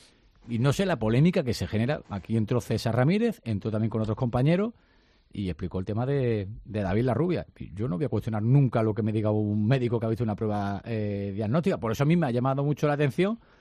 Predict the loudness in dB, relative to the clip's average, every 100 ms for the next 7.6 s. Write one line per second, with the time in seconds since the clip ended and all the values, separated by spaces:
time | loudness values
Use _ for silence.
0 | _ _ _ _ _ -10 -8 -4 -4 -2
1 | 0 2 2 2 0 2 2 0 0 2
2 | 4 4 0 -4 _ -6 -2 -2 -2 -2
3 | -4 -2 -2 -2 0 -2 -2 -2 -2 -2
4 | 2 2 0 -6 -16 -4 0 0 -2 4
5 | 4 6 2 2 2 0 0 2 4 4
6 | 4 6 8 6 4 2 -6 0 4 6
7 | 6 6 2 4 2